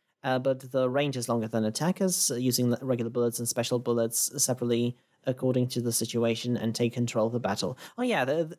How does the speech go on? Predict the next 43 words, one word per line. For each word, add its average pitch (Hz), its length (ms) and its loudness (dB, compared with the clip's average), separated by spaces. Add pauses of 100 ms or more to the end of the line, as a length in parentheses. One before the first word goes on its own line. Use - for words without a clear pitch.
uh, 156 200 2
this 170 180 -2
is, 170 300 0
uh, 156 120 2
also 156 200 0
something 147 360 0
that 135 220 2
l-, 135 260 -2
that, 139 140 0
like, 127 280 0
wasn't 123 340 0
explained 139 420 -2
in 170 100 0
the 170 100 2
narrative 160 420 0
itself, 175 440 0
but - 240 -2 (340)
also 185 180 0
makes 170 220 0
me 165 100 0
want 147 240 0
to, 135 400 0 (420)
uh, 123 640 2
want 147 200 0
that, 135 160 0 (200)
want 147 200 2
that 127 180 -2
there 139 80 2
be 127 220 2
parameters 127 800 0
for 123 200 2 (140)
gunner 131 280 0
weapons, 117 500 0
ju-, 123 180 0
just 117 260 -2
like 117 260 0
there 123 100 0
were 113 240 2
for 113 240 0
attacker 107 360 -4
triggers. 110 420 0
It, 117 240 2
it, - 80 0